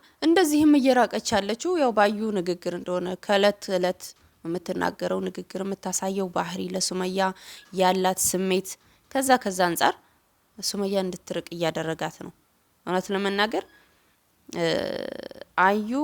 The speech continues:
ወደ ሚዲያ ራሱ መምጣት አልነበረባትም ብዬ ነው የማምነው ሀቂቃ ማለት ነው። ምንም በቃ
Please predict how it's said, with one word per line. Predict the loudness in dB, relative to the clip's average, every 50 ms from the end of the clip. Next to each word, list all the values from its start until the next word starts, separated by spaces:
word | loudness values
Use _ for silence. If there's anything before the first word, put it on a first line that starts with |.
| -2 -2 -2 0
ወደ | 0 0 2 2 0 0
ሚዲያ | 0 0 0 0 0 2 2
ራሱ | 2 0 -2 -2 -2
መምጣት | -2 -2 -2 -2 -2 0
አልነበረባትም | 0 0 0 -2 -2 -4 -4 -4 -2 -4 -4 -6 -6 -6
ብዬ | -6 -4 -2 0
ነው | 0 0 0
የማምነው | 0 -2 -2 -2 -4 -6 -4
ሀቂቃ | -2 -2 -2 -4 -4 -2 0 2 2
ማለት | 2 0 -2 -4 -8
ነው። | _ _ -20 _ _ _ _ _ _ _ _ _ _ _ -6 0
ምንም | 2 4 4 4 4 4 4
በቃ | 4 4 4